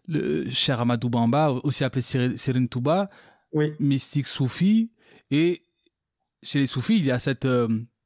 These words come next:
Speaker 1: euh, cette, cette, euh, notion de,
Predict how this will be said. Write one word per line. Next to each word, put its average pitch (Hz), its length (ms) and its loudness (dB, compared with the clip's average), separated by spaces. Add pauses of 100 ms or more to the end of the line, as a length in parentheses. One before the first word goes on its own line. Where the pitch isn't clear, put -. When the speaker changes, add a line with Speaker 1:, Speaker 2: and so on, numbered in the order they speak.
(320)
Speaker 1:
euh, - 280 -4
cette, - 260 -4
cette, - 340 -4
euh, 110 280 0 (920)
notion 131 640 0
de, 127 300 0